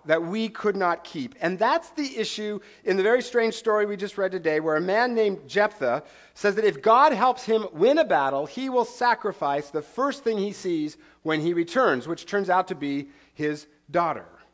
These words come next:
And I was just kind of looking, glancing out of the side of my eyes as Terry was reading that scripture, and some of you, your look on your face was great. It's like, "What is this? What is he gonna do with this?" Well, here's what we're gonna do. We're starting a new sermon series today called That's in the Bible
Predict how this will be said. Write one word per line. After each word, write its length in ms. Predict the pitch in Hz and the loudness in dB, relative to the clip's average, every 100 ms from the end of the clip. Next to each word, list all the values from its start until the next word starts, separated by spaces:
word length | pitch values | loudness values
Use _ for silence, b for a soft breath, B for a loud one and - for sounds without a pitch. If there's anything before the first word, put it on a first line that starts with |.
| _ b b b b - | _ b b b b 0
And 160 | 165 | 4
I 80 | 170 | 4
was 80 | 170 | 2
just 140 | 196 | -4
kind 160 | - 220 | -4 -4
of 100 | 170 | -2
looking, 380 | 165 180 196 180 | -4 -2 -2 -2
glancing 360 | 165 170 190 | -2 -4 -4
out 140 | 180 170 | -4 -4
of 60 | |
the 40 | - | -4
side 220 | 165 165 | -6 -4
of 60 | |
my 120 | 165 156 | -4 -2
eyes 380 | 143 151 151 | -2 -2 -4
as 220 | 151 143 - | -8 -12 -18
Terry 340 | - 143 151 | -8 -6 -4
was 160 | 143 131 | -6 -8
reading 220 | 147 151 | -6 -6
that 160 | 143 | -6
scripture, 460 | 143 151 143 - 147 | -8 -12 -12 -10 -8
and 120 | 139 | -8
some 240 | 139 165 165 | -8 -8 -8
of 100 | 151 | -8
you, 140 | 156 | -6
your 180 | 151 135 - | -6 -8 -8
look 160 | 156 175 | -6 -4
on 80 | |
your 100 | 165 | -4
face 300 | 160 143 135 | -4 -6 -8
was 140 | 131 110 | -10 -10
great. 200 | 123 107 | -6 -6
It's 100 | 101 | -8
like, 160 | 104 | -12
"What 400 | 95 104 147 - b b b b - | -14 -14 -14 -14 b b b b -18
is 180 | 110 | -16
this? 200 | 101 131 - 104 | -14 -16 -16 -18
What 100 | 110 | -16
is 60 | 196 | -14
he 80 | 214 | -14
gonna 100 | 208 | -14
do 60 | |
with 100 | 214 | -14
this?" 160 | 190 131 | -16 -6
Well, 260 | 151 185 - | -2 -2 -4
here's 140 | 160 165 | -12 -8
what 80 | |
we're 80 | 165 | -6
gonna 100 | 156 | -6
do. 220 | 123 98 b b b b b | -6 -8 b b b b b
We're 200 | 143 196 | 2 2
starting 380 | - 247 247 226 | 6 6 6 4
a 40 | |
new 220 | 214 262 | 0 -2
sermon 340 | - 240 214 202 | 0 2 2 0
series 400 | 202 185 180 - | -2 -2 -2 -6
today 380 | 185 196 170 | -4 2 2
called 280 | 156 160 131 | 2 -2 -4
That's 280 | 117 143 - | -2 -4 -6
in 80 | 196 | -8
the 80 | 101 | -8
Bible 440 | 113 131 202 220 | -8 -8 -12 -18